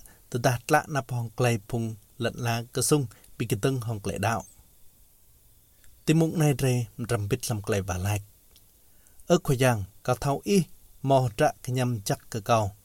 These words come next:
Tờ đà tươm cao tì krah lận la mặt tít này.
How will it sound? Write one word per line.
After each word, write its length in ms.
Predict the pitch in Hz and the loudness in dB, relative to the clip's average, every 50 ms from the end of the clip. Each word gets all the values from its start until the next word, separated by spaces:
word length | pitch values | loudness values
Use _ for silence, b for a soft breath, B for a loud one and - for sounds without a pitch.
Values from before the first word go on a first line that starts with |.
| _ b b b b b b b b b | _ b b b b b b b b b
Tờ 120 | - 143 135 | -2 0 4
đà 200 | 139 160 147 131 117 | 4 4 4 2 0
tươm 200 | - 190 196 180 | 0 0 0 0
cao 260 | - - 151 147 147 131 - | 2 2 2 2 2 2 -2
tì 100 | 131 113 | -6 -6
krah 300 | - - 143 127 117 110 | -2 -2 -2 -2 -2 -2
lận 180 | 120 120 104 | -4 -4 -4
la 220 | 76 117 123 120 117 | -2 -2 0 0 0
mặt 220 | 117 113 113 110 - - | 0 -2 -4 -6 -6 -6
tít 200 | 110 - - 131 | -8 -6 -4 -2
này. 280 | 127 127 120 101 98 | 0 0 0 -2 -4